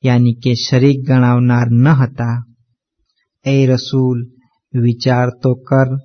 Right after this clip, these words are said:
આ લોકો પોતાની જ વિરુદ્ધ કેવું જૂઠું બોલવા લાગ્યા છે, અને જે કાંઈ તેઓ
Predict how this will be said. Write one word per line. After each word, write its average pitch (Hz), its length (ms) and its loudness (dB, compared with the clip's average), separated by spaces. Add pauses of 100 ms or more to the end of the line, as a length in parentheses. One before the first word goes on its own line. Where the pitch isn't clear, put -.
(640)
આ 131 140 -2
લોકો 131 500 0
પોતાની 139 680 2
જ 127 140 0
વિરુદ્ધ 127 480 2 (680)
કેવું 131 360 2
જૂઠું 127 520 -2
બોલવા 123 420 2
લાગ્યા 127 460 0
છે, 120 400 -6 (760)
અને 131 280 2
જે 135 320 0
કાંઈ 156 300 -2
તેઓ 120 500 -2